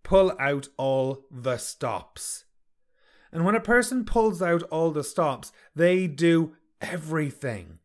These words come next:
They do absolutely everything they could to help you in a difficult situation. "My car is in the garage right now. There's a problem with my car.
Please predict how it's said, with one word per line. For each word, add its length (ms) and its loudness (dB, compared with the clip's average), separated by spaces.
They 140 2
do 300 2
absolutely 1080 -2
everything 520 -2
they 140 -2
could 440 -2
to 160 -4
help 340 -2
you 220 -4
in 100 -8
a 100 -4
difficult 640 -4
situation. 1040 -8
"My 140 -2
car 300 4
is 120 2
in 120 -2
the 60 0
garage 460 -4
right 240 -12
now. 300 -20
There's 220 -4
a 80 -2
problem 500 -2
with 140 -8
my 140 -6
car. 480 -16